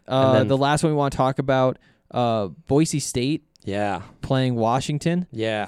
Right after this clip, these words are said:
Speaker 1: Mitsubishi Motors Las Vegas Bowl. Uh,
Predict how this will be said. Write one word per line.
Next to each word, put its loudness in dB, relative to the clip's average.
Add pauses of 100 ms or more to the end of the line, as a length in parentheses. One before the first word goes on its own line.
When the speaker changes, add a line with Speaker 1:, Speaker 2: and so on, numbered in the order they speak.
(180)
Speaker 1:
Mitsubishi 2
Motors 4
Las -2
Vegas -4
Bowl. 2 (340)
Uh, -4